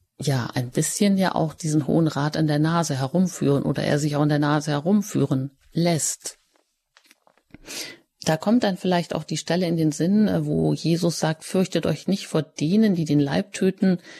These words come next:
die Seele aber nicht töten können, fürchtet euch mehr vor dem, der Seele und Leib in der Hölle verder-, verderben kann", oder?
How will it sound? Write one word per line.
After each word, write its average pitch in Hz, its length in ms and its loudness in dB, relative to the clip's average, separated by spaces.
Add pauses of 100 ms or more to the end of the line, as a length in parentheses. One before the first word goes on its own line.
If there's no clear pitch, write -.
(580)
die 151 120 2
Seele 190 520 2
aber 160 380 0
nicht 160 320 -4
töten 185 340 -2
können, 185 420 0
fürchtet 165 420 -2
euch 165 180 0
mehr 160 180 2
vor - 160 -2
dem, 185 500 2 (600)
der 160 120 4
Seele 165 280 0
und 262 240 2
Leib 170 200 -2
in 175 100 -4
der 160 160 -6
Hölle 180 200 -2
verder-, 180 640 -4
verderben 185 540 -2
kann", 117 380 -10 (240)
oder? 156 380 0